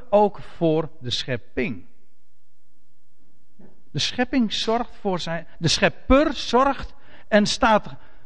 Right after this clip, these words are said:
voor, garant voor zijn schepping. De schepping is voor rekening van de schepper. Wij hoeven onszelf niet te redden. Nee, dat doet hij.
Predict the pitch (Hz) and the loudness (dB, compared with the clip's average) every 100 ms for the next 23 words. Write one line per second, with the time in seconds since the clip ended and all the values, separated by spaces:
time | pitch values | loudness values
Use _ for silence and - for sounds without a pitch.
0 | - - - - - 220 - - - 185 | -10 -10 -10 -10 -2 2 2 2 6 6
1 | - 180 269 - - 147 131 120 - - | 6 4 4 2 4 4 4 0 2 2
2 | 120 98 95 - - - - - - 160 | 0 0 -8 -10 -10 -10 -10 -10 0 4
3 | 190 - - 302 311 285 254 240 - - | 6 4 4 6 8 6 6 4 2 2
4 | 196 147 - 254 302 - 277 277 - 240 | 6 6 8 8 6 4 6 6 6 2
5 | 214 - 240 220 214 - - 156 240 185 | 2 0 2 4 2 2 6 10 10 10
6 | 269 254 233 226 214 - - 277 294 277 | 6 6 2 4 4 2 2 4 4 4
7 | 247 240 - - 175 143 208 220 240 294 | 6 6 4 6 6 8 6 10 8 8
8 | 330 - - 196 240 240 247 233 226 156 | 0 -8 0 6 6 8 6 6 0 -2
9 | 180 220 196 101 - | 2 6 6 4 -4